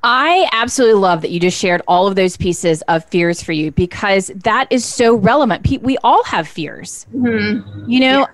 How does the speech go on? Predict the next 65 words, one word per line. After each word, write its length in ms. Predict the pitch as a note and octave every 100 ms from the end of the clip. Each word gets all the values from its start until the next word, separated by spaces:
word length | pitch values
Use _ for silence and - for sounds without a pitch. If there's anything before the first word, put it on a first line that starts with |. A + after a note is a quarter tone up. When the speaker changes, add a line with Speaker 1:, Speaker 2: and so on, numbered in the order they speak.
| G#3
Speaker 1:
I'm 180 | C#4+
s-, 240 | G4 - -
<laughs> 880 | - - - - - _ - - -
I'm 100 | D4+
not 160 | B4 D5
so 140 | C#5+
much 120 | C#5
scared 280 | - - D#4+
of 80 | C#4+
open 340 | C4 C4 B3 G#3
water, 320 | G#3+ B3+ C4+
but 120 | A#3
I, 160 | G#3 - D3
and, 200 | G#3 G#3
and 140 | G#3 G3+
I, 220 | G#3 G#3+ -
and 100 | G#3
I 200 | G3 F#3+
love 380 | F#3 F#3 G#3 A3
to 100 | D4
swim, 520 | - D#4 D#4+ F4+ E4 -
but 240 | G3+ G3
I 100 | G3+
have 220 | A3+ C#4 C4+
this, 280 | A#3+ - - -
we 500 | G#3+ A3 G#3+ F3+ - _ _
have 240 | F3 G3
a 60 | F3
lake 480 | F3 F3+ D#3+ - - -
near 240 | F3+ E3+ B2
us, 300 | D#3+ E3 -
and 160 | F3
I 120 | E3+
go 280 | F3 F#3+ F3+
to 140 | F#3 F#3
this 220 | E3+ -
lake 300 | E3+ E3+ E3
all 160 | E3 D#3+
the 80 |
time, 380 | D#3+ E3+ D#3 D#3 - - - -
and 140 | G#3
I 120 | G#3
Speaker 2:
Yeah. 60 | A3
Speaker 1:
do 120 | A#3+
not, 200 | A#3 B3
I'm 120 | A#3+ A#3
a 60 |
fear 240 | - C#4 C4
of 80 |
touching 360 | A#3 B3 - A3
the 60 | E3+
bottom. 460 | F3 F3+ - - - -
Like, 120 | - F#3+
I 40 |
Speaker 2:
Oh, 40 |
Speaker 1:
don't 160 | F#3+ A3+
Speaker 2:
yeah. 80 | A#3
Speaker 1:
wanna 160 | A#3
touch 280 | A3+ B3+ A#3
the 80 | A3
muddy 240 | G3+ G3 F#3
bottom. 300 | F#3 F#3 D3+
Like, 140 | D#3
it 80 | -
freaks 360 | - - -